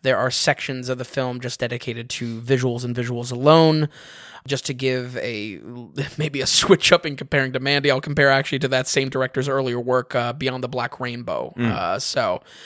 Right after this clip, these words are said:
Speaker 1: um, between this, between, um, Don't Worry, Darling, you know, we're finding that psychedelic kind of visuals are, are definitely coming back in film.
Speaker 2: In right now, yeah.
Speaker 1: Yeah, exactly. Maybe <laughs>
Speaker 2: For better or
Speaker 1: maybe
Speaker 2: worse.
Speaker 1: viewers out in Colorado or something. <laughs>
Speaker 2: Right, right.
Speaker 1: Or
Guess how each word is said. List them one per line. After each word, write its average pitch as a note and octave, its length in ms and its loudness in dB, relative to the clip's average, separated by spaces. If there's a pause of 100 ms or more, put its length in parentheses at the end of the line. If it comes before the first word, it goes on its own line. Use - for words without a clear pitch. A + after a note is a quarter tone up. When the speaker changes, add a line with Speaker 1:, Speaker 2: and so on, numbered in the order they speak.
(340)
Speaker 1:
um, G#2 360 -6
between B2+ 500 -6
this, D3 320 6
between, B2 760 -4
um, A#2 640 -6 (360)
Don't B2+ 160 2
Worry, A2+ 240 -6
Darling, C3+ 720 6
you B2 100 -8
know, A#2+ 140 -4
we're A#2+ 160 -8
finding B2 480 -6
that G#2+ 320 -8
psychedelic A#2+ 640 -2 (320)
kind B2+ 160 -2
of A#2+ 80 -6
visuals A#2+ 440 -6
are, A#2 280 -4
are B2+ 80 -4
definitely C3+ 400 -4
coming B2+ 260 -8
back F2 340 -6
in G2+ 120 -12
film. A2 300 0
Speaker 2:
In G#2 40 -4
right F2 220 0
now, C#2 320 -6
yeah. F2+ 80 -4
Speaker 1:
Yeah, D#2 220 -2
exactly. - 540 -12 (540)
Maybe B2 260 0 (240)
<laughs> - 260 -6
Speaker 2:
For - 200 2 (240)
better F#2 180 2
or - 40 -2
Speaker 1:
maybe D3 120 0
Speaker 2:
worse. E2 300 -6 (140)
Speaker 1:
viewers F3 400 10
out E3 160 10
in D3 60 -2
Colorado B2+ 560 2
or - 180 -2
something. - 380 2
<laughs> - 40 2
Speaker 2:
Right, G3 260 6
right. - 280 6
Speaker 1:
Or F3 100 6